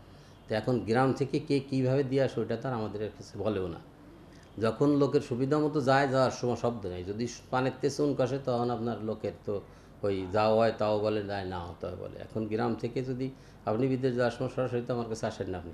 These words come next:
আপনি আসতেছেন গ্রামের কোন লোকটা আপনার পাশের বাড়ির ব্যবসা করে বা পার্শ্ববর্তী গ্রামের ব্যবসা করে,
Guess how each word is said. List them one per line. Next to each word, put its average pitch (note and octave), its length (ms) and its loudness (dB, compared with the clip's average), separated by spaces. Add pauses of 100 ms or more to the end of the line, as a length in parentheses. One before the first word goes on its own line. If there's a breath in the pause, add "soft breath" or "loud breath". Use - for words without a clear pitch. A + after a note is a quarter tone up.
(400 loud breath)
আপনি B2 220 2
আসতেছেন B2 380 0
গ্রামের A#2+ 420 2
কোন A2+ 120 2
লোকটা A2 440 0 (320 loud breath)
আপনার G#2+ 280 -2
পাশের A2 280 0
বাড়ির A2 240 0
ব্যবসা G#2+ 280 0
করে G2+ 240 -4
বা G2 120 -2
পার্শ্ববর্তী G#2 520 -4
গ্রামের G2+ 360 -4
ব্যবসা F#2+ 280 -6
করে, F#2+ 220 -6